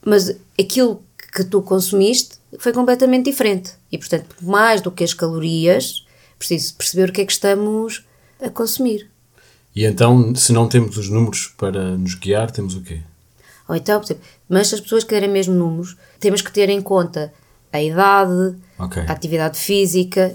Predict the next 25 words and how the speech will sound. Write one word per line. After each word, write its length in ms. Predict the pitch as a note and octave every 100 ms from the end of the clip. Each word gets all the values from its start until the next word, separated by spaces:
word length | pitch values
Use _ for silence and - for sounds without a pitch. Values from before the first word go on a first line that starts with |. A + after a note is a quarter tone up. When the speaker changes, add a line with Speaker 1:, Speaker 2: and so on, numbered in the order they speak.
| -
Speaker 1:
digamos 280 | F#3 F#3 F#3
que 100 | F#3
há 40 |
aqui 180 | F3+ F#3+
uma 280 | F3+ E3+ E3+
equaçãozinha, 800 | E3+ F3 F3+ F#3 F#3 A3+ C#4 D#4+ _ _
que 140 | - G#2
é 40 |
Speaker 2:
Sim. 20 | A#2+
Speaker 1:
preciso 240 | C3+ F3+
pôr 160 | F#3 F3+
lá 140 | F#3+
os 100 | G3
dados 320 | G#3 B3 C4
para 180 | - A#3
dar, 280 | A3+ A#3 A#3+
eh, 220 | B3+ B3+ - _ _ _ _ -
um 120 | G#3
valor, 400 | G#3+ B3 A#3 G#3
que 100 | F3+
é 20 |
ter 160 | F3+ E3+
duas 280 | F3 F#3
pessoas 340 | F#3 - F#3+ F#3
parecidas 720 | - F#3+ - G#3 G3+ A3 C4+